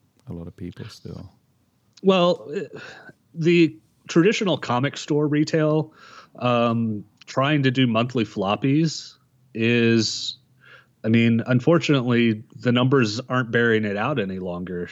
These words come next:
Speaker 1: Mm-hmm.
Speaker 2: I mean, you, you look at, you look at the monthly numbers that are out there right now, and, you know, we've gone from hundreds of thousands of floppies sold to,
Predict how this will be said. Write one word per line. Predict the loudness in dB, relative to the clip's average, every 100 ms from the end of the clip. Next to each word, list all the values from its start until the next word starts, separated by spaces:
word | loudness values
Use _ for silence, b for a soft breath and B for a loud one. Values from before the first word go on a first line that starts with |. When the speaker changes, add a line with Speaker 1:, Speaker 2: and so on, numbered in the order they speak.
| -8 -4
Speaker 1:
Mm-hmm. | -4 -4 -10 -14 -14
Speaker 2:
I | -8
mean, | -2 0 0
you, | -2
you | 2 4
look | 6 4 2
at, | 0 0 0 -4 -12 B B B _ -2
you | 2 2
look | 2
at | -2
the | -2
monthly | -2 -2 -2 -4
numbers | -4 -4 -4 -4
that | -4 -4
are | -4
out | -4 -2
there | 0
right | 0 -2
now, | -6 -4 -4 -2
and, | -2 -2 0 -2 0
you | 0
know, | 4
we've | 2 2
gone | 0 -2
from | 0 -2 0
hundreds | -2 0 -2 -2
of |
thousands | -4 -2 -2 -2 -4 -4 -6 -10 _
of | -4 -2 -2 0
floppies | 0 0 -2 -2
sold | 0 2 2 -2 -6
to, | -2 0 2 0